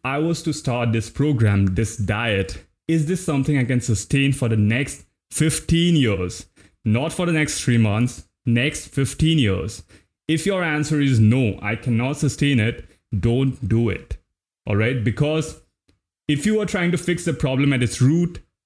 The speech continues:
and you, you are able to successfully fix it, your results will last for a lifetime. But if you hop on Band-Aid solutions, the result will last only till you are able to follow that solution. After that,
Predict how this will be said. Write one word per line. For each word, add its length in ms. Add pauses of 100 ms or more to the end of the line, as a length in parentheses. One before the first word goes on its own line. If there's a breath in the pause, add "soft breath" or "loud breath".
(500)
and 120
you, 280
you 200
are 120
able 280
to 60
successfully 540
fix 300
it, 120
your 200
results 540
will 100
last 380
for 140
a 40
lifetime. 680 (560 soft breath)
But 320
if 240
you 280
hop 360
on 240
Band-Aid 420
solutions, 840 (180)
the 100
result 460
will 80
last 520 (180)
only 340
till 200
you 140
are 60
able 360
to 140
follow 420
that 180
solution. 520 (460 soft breath)
After 240
that, 360